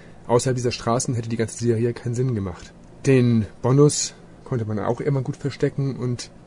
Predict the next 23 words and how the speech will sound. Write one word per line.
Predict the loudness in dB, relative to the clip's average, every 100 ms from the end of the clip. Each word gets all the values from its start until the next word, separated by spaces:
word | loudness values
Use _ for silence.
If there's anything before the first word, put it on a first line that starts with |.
| -8
die |
Kommentare | -4 0 0 -2 -2 -2
dort | -2 -2 -2 -4 -16 -20 -8
sind | -4 -2
wirklich | -4 -2
sehr | -2
positiv. | -2 -2 -2 0 -2 -2
Der | -4
Bonus | -2 -2 -4
kommt | -4 -6 -6 -14 -14
hervorragend | -12 2 4 4 2 -2
an. | -4 -2
Die | -2
Leute | -2 -2
beißen | 0 0 0 -4
sich | -6
die | -6
Zähne | -4 -2 -2
aus | -4
und | -4
freuen | -6 -2 -2
sich | -2 -6
tierisch, | -4 0 4 2 0